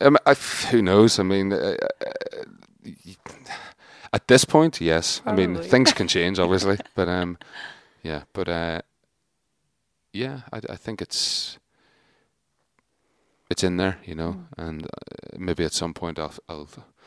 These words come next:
Speaker 1: feel like I've got it out of my system, <laughs> if that's what it is. But I think it's just a, a, it, it's gotta come from drive and passion and just ultimately the, the joy of playing, you know.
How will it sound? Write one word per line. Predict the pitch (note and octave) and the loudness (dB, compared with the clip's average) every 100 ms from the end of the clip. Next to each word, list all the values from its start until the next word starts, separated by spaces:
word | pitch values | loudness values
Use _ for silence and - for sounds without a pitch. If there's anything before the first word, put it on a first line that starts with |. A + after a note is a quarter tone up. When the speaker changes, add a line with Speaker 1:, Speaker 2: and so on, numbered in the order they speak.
| _ _ - | _ _ -12
Speaker 1:
feel | - F#2+ | -2 0
like | F#2 | 2
I've | F#2 | 0
got | G2 F2 | 0 2
it | |
out | E2+ | 2
of | E2+ | 0
my | E2 | -2
system, | - F#2 - G#2+ - | -4 -4 -4 -6 -2
<laughs> | |
if | A#2 | 2
that's | G#2+ G#2 - | 4 4 2
what | G2 | 0
it | F#2+ | 0
is. | F2 G2 | 0 0
But | G#2+ G#2+ | 0 -2
I | |
think | - - | -4 -6
it's | - | -6
just | F2 - | -6 -8
a, | D#2 C#2+ _ _ _ _ _ _ _ _ - | -12 -14 _ _ _ _ _ _ _ _ -18
a, | - - | -16 -10
it, | - - - - - - | -10 -8 -12 -12 -14 -10
it's | - - | -8 0
gotta | G2+ | 0
come | - E2+ | 0 -6
from | E2 C#2+ | -8 -6
drive | D#2+ D2+ D2 | -2 -2 -4
and | C#2+ | -6
passion | - D#2 - E2+ | -6 -6 -6 -8
and | D2 C#2+ C#2+ - _ - | -10 -14 -18 -20 _ -16
just | - - - - - - - _ C#3 - _ - _ _ _ F2 | -10 -8 -10 -14 -20 -16 -16 _ _ -20 _ -20 _ _ _ -6
ultimately | E2+ E2+ C#2 D2+ D2 | -4 -8 -10 -10 -10
the, | D2+ C#2+ _ _ | -12 -16 _ _
the | - | -12
joy | - D2+ D2+ | -8 -6 -8
of | D2 _ _ _ _ _ _ _ _ - | -12 _ _ _ _ _ _ _ _ -18
playing, | - D2+ F#2+ G#2+ _ _ _ - | -10 -10 -10 -14 _ _ _ -20
you | C#2+ | -16
know. | F2+ | -16